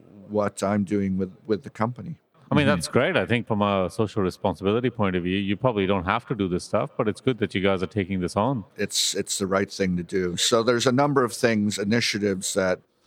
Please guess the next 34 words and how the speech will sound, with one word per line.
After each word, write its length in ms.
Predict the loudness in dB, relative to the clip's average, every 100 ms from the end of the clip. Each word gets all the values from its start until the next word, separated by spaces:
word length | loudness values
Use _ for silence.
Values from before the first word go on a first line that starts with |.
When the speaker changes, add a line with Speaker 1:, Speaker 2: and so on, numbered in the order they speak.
| _ -20 -12 0
Speaker 1:
wouldn't 320 | 2 2 -2
really 320 | 2 2 2
be 220 | 0 0
in 100 | 0 0
the 60 |
purview 520 | 0 2 2 2 0
of 160 | 0 0
an 100 | -2
exploration 680 | -2 -4 -2 0 0 -4 -4
company, 540 | -2 -2 -2 -2 -2
and 140 | -2
we're 120 | 0 0
only 200 | 0 -2
a 60 |
little 240 | -2 -4 -4
company, 460 | -6 -6 -6 -10 -8
right? 220 | -8 -6
A 40 |
Speaker 2:
Mm-hmm. 80 | -4
Speaker 1:
junior. 440 | 0 0 0 -4 -10 -20 -20 -20 _
Uh, 260 | -2 -2 -2 -2
we're, 180 | -2 -2
<laughs> 120 | -2
we're 80 | -2
not 280 | 0 0 0
B 120 | -2 0
H 200 | -2 -6
P 260 | -2 0 0
or 180 | 0
R 120 | 0 -2
T 160 | -4
Z 140 | 0 2
or 280 | 2 0
something. 400 | -2 -4 -6 -12